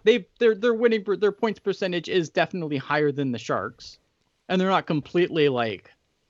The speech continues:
they're not completely embarrassing like we've seen the Sharks get embarrassed this year. But this is a team that, against the worst team in the A H L,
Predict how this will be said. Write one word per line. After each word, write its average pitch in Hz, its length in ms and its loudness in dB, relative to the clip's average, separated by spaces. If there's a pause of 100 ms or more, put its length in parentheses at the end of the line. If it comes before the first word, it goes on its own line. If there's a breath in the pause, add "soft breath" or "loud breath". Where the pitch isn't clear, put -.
(600)
they're 156 100 4
not 160 180 4
completely 123 640 -4
embarrassing 107 540 -6
like 98 160 -8
we've 107 120 -6
seen 110 160 -6
the 95 60 -6
Sharks 98 320 -6
get 98 140 -4
embarrassed 101 380 -4
this - 200 -10
year. - 220 -10 (680 loud breath)
But 196 140 4
this 285 140 6
is 262 140 2
a 269 80 2
team 254 500 4 (140)
that, 220 180 4
against 240 400 2
the 254 100 0
worst 240 640 -4
team 277 220 6
in 220 100 4
the 208 160 4
A 214 40 8
H 214 220 4
L, 156 360 2